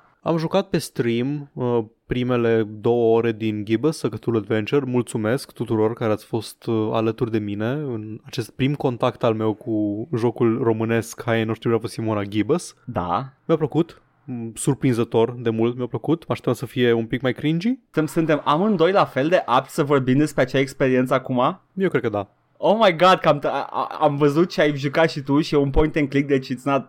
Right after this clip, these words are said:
Speaker 2: that much involved.
Speaker 1: Am
Speaker 2: Wow.
Speaker 1: râs.
Speaker 2: Am râs
Speaker 1: Am
Speaker 2: și
Speaker 1: râs,
Speaker 2: eu.
Speaker 1: am râs la glume.
Speaker 2: A fost, uh, mi-a făcut gura să, să facă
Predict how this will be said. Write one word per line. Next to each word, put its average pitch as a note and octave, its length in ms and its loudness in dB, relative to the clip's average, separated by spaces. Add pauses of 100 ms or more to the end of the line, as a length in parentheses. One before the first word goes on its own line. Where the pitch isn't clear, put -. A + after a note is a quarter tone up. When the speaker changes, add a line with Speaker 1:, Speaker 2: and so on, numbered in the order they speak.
Speaker 2:
that C3+ 220 0
much B2 280 0
involved. A#2 680 0 (200)
Speaker 1:
Am C#3+ 160 0
Speaker 2:
Wow. F#3 200 6
Speaker 1:
râs. F#2 380 -2 (340)
Speaker 2:
Am E3 160 0
râs G3+ 240 0
Speaker 1:
Am C#3+ 80 4
Speaker 2:
și C#3 220 4
Speaker 1:
râs, G3 220 4
Speaker 2:
eu. G2+ 100 -10
Speaker 1:
am C3 220 2
râs B2+ 200 0
la G3 140 2
glume. F#3+ 540 0
Speaker 2:
A E3 120 -2
fost, F#3+ 440 -4
uh, E3+ 380 6
mi-a E3 180 0
făcut F#3 340 -4
gura F#3 380 2
să, C3 480 0
să C3 180 -4
facă D3+ 400 0